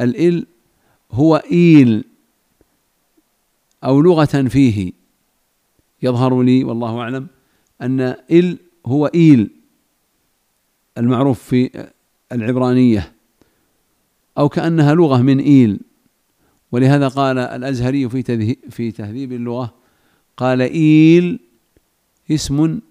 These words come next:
من أسماء الله تعالى بالعبرانية، ويجوز أن يكون قد عرب، فقيل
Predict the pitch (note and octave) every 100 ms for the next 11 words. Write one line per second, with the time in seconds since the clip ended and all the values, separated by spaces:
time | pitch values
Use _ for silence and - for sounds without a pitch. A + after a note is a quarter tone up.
0 | _ _ _ _ B2+ C3 C3+ C#3 C#3 -
1 | C3+ C3 B2+ A#2 A2 B2 G#2+ B2 A#2 A2
2 | A#2+ C3 B2+ B2 B2 A#2+ A#2 G#2 E2+ _
3 | _ _ _ _ _ _ _ _ _ _
4 | _ _ _ _ _ _ _ - B2 C#3+
5 | D3 C4+ _ _ - C3+ C3+ F3+ E3+ D3
6 | D#3 - _ _ _ _ _ _ _ -
7 | C#3 D3 C#3 - F3 E3 D3+ D3+ _ _
8 | - C#3+ C#3+ D3+ C#3 B2 G#2+ G2+ _ _
9 | _ _ _ _ _ _ _ _ _ _
10 | _ _ _ _ B2 A#2 D3 C#3+ C#3